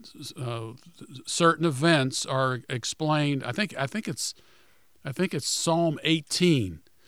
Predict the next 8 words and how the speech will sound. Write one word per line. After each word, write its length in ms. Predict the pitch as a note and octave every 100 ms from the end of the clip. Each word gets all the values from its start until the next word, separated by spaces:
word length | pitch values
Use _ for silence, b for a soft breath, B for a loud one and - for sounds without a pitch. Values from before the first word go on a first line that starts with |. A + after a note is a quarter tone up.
| b b b b b
Uh, 60 | B2+
s-, 180 | A2 -
Psalm 460 | - F3+ F#3+ G#3 G3
eighteen 800 | D#3+ D#3 - - G#3 E3+ C#3 C3
describes 960 | C3 - - D#3 D#3+ D#3 D3+ C3+ - -
a, 280 | B2 B2+ A#2 - _ _ -
a, 340 | A#2+ A2+ A2+
uh, 140 | G#2+